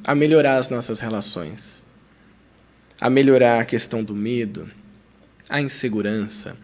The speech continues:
a inveja, a competitividade, os ciúmes e tantas outras atitudes que não são positivas hoje na nossa vida.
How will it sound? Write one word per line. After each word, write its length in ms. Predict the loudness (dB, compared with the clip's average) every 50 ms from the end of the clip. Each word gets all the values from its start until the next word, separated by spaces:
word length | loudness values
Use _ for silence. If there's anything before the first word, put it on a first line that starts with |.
| -20 -20 -20 _ _ _ -4
a 100 | -2 -2
inveja, 720 | -2 -2 -6 -4 -2 -2 0 0 -2 -2 -4 -8 -10 -12 -14 -14 -16 -14 -10
a 100 | -10 -10
competitividade, 1300 | -10 -6 -2 -2 -2 0 -2 -4 -6 -6 -8 -8 -6 -6 -6 -6 -6 -4 -4 -4 -6 -8 -12 -14 -16 -8 -8
os 120 | -6 -6
ciúmes 680 | -4 -6 -4 -4 -4 -2 -4 -4 -4 -6 -6 -8 -10 -10 -14 -20 -20 -20 -20 -6 -4
e 80 | -4 -4
tantas 960 | -4 -8 -10 6 6 8 8 8 4 2 0 0 2 4 4 4 4 2 0
outras 680 | 2 2 2 0 0 0 0 0 0 -2 -4 -4 -6 -10 -20 -18 -2 0
atitudes 720 | 0 0 0 -4 0 2 2 2 2 0 -4 -10 -10 -12 -14 -20 -20 -20 _ _ -20 _ _
que 160 | -4 0 2
não 300 | 2 4 4 4 4 4
são 200 | 2 0 -2 0
positivas 840 | 2 0 0 0 -2 -6 -4 -4 -2 -2 -2 -4 -6 -6 -8 -10 -12 -8 -2
hoje 500 | 2 4 4 4 4 2 0 -6 -10 -12 -14 -10
na 100 | -6 -4
nossa 340 | -4 -4 -2 -4 -4 -6 -6
vida. 360 | -8 -10 -12 -12 -14 -16 -20